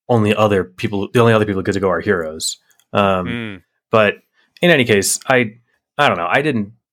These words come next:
Speaker 1: I, I, I just saw, I was like, "Oh, good. She got the, she got the happy ending." You know, she doesn't get to hang out with Thor. Like, they're, all the, all the heartbreak is still there and real, you know?
Speaker 2: Yeah.
Speaker 1: Uh, I don't think Thor is ever going to die of old age.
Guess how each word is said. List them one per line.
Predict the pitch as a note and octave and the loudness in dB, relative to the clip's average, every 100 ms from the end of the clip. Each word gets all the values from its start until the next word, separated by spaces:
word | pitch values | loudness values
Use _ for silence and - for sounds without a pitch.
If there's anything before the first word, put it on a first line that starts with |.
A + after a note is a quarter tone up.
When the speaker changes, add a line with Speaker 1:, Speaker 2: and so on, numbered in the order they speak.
| _ - | _ -4
Speaker 1:
I, | A#2+ B2 | -2 0
I, | A#2 B2 A#2 A2+ | 2 0 0 0
I | A#2+ | 0
just | A2+ - | 0 2
saw, | A#2 | 2
I | G#2 | 2
was | G#2 | 0
like, | A#2 | -2
"Oh, | D3+ | 0
good. | B2+ G2+ | 2 0
She | - A#2+ | 0 2
got | B2 A2 | 2 0
the, | G#2 F#2+ - - | -4 -6 -12 -10
she | - B2+ | -2 0
got | B2 | 0
the | |
happy | A2+ A2 G2+ | 0 -2 -2
ending." | F2 D#2 - | -6 -10 -14
You | - G#2 | -6 -4
know, | G2 | -2
she | - | 0
doesn't | E3 D3 | 0 0
get | |
to | C3 | -2
hang | C3+ | -2
out | B2+ | -2
with | A#2 | -2
Thor. | A2 G#2+ G#2 - | 0 2 0 0
Like, | G#2+ - _ _ | -2 -2 _ _
they're, | B2+ A#2+ A2+ - _ _ _ - | 2 2 0 -6 _ _ _ 2
all | B2 B2+ | 2 4
the, | B2 A2+ G#2 - | 2 0 -2 0
all | A#2+ | 0
the | A#2 | 2
heartbreak | C3 C3+ G#2 G2 | 0 0 -2 -2
is | F#2+ | -4
still | - G#2+ | 0 0
there | F#2+ G2 | 0 -2
and | E2+ | -4
real, | F#2 D2+ D#2 G2 _ _ | -8 -10 -12 -18 _ _
you | - | -8
know? | F#2 F2+ G#2+ - | -6 -4 -6 -8
Speaker 2:
Yeah. | A2+ F#2 F#2 _ _ _ - | -16 -16 -20 _ _ _ -6
Speaker 1:
Uh, | G#2 G2 F2 F2+ | 0 0 0 0
I | A#2 | 0
don't | C3+ A#2+ | 0 2
think | B2+ | 0
Thor | - B2 B2+ A2 | 2 2 4 2
is | G#2 | 2
ever | G#2+ | 0
going | G#2 G2+ | 0 -2
to | F#2+ | 2
die | G#2 | 2
of | G2 | 2
old | G2 F#2 | 2 0
age. | G2+ D#2+ E2+ - - | 0 -2 -8 -12 -12